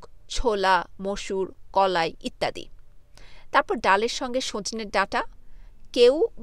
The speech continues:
বা দু চারটে বড়ি দেয়। অতএব ডালের দুভাগ, প্লেন এবং মেশানো। যেমন পূর্বেই বলেছি, ডাল আলা ডাঁটা কিংবা আলা নারকোল, অর্থাৎ ডালে নারকোলের টুকরো থাকবে। চার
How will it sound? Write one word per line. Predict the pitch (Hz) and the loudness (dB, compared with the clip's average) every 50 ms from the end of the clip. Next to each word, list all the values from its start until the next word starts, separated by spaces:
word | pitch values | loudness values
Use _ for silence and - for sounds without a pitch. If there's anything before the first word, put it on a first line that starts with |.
| 277 | 2
বা | 277 277 277 269 240 220 | 4 6 6 6 6 2
দু | 247 247 | -2 -2
চারটে | - - 269 262 - 285 240 - | 0 0 0 0 -2 -4 2 4
বড়ি | 240 233 240 240 240 | 6 6 6 4 2
দেয়। | 254 294 - - - - - - - - - - - - - - - - 214 | 2 2 0 -4 -12 -18 -20 -20 -20 -20 -18 -18 -16 -16 -14 -8 -2 0 0
অতএব | 226 - 202 226 226 269 - 208 165 | 2 2 2 2 2 0 -2 0 2
ডালের | 220 202 220 - 220 190 - | 4 4 4 2 -2 -4 -4
দুভাগ, | 190 175 - - 175 107 - - - - - - - - - - - - | -4 -6 -4 -6 -8 -8 -8 -10 -16 -18 -20 -20 -20 -20 -20 -20 -14 -6
প্লেন | 233 214 208 208 226 285 554 - - - - - - - - 208 | -2 -2 0 0 0 -2 -4 -6 -12 -18 -18 -16 -12 -4 -2 0
এবং | 208 190 254 349 277 | 0 0 -2 -2 -2
মেশানো। | 156 160 - - - - - - - - - - - - - - - - - - - - | -2 -2 -4 -4 -6 -8 -10 -12 -14 -18 -20 -20 -20 -20 -18 -18 -18 -18 -18 -14 -2 2
যেমন | - 330 539 523 - | 4 4 4 2 2
পূর্বেই | - 330 339 311 359 359 277 226 | 0 0 0 0 0 0 2 2
বলেছি, | 220 175 160 - - - - 110 - - - - - - - - - - - - 165 214 | 2 2 0 0 -2 -6 -6 -8 -10 -14 -20 -20 -20 -20 -20 -20 -20 -20 -16 -2 4 6
ডাল | 190 185 196 233 311 - - - - 214 208 | 6 6 6 4 2 0 -2 2 4 4 4
আলা | 202 196 196 190 170 | 4 2 0 0 2
ডাঁটা | 175 151 165 - - - 480 523 - - - - - - - - - - - - - - - - - - - | 2 2 2 2 0 -2 -2 -2 -6 -16 -20 -20 -20 -20 -20 -20 -20 -20 -20 -20 -20 -20 -20 -20 -14 -6 -4
কিংবা | 359 466 508 392 - - 359 - - - - - - 233 233 | -2 -2 0 2 4 2 2 2 -2 -12 -14 2 6 6 6
আলা | 233 233 226 220 196 | 8 6 4 2 2
নারকোল, | 175 175 185 - - 226 247 508 - - - - - - - - 247 | 2 0 0 2 2 4 4 4 2 -2 -12 -18 -20 -12 0 4 4
অর্থাৎ | 269 - - 320 302 - - - - 180 - | 4 4 4 2 2 2 -2 -8 -8 0 4
ডালে | 208 190 202 240 440 480 359 | 4 4 4 4 2 2 2
নারকোলের | 220 190 180 - - - 480 - - | 0 0 0 0 -2 -2 -2 -2 -2
টুকরো | - - - 202 156 - - | -4 -4 -2 -2 -2 -2 -4
থাকবে। | - - - - 107 - - - - - - - - - - - - - - - - - - - - - - - - - - - | -8 -8 -8 -8 -8 -8 -10 -12 -12 -14 -14 -12 -12 -12 -12 -12 -12 -14 -14 -14 -14 -14 -14 -14 -14 -14 -14 -14 -12 -6 2 4
চার | 269 277 | 4 4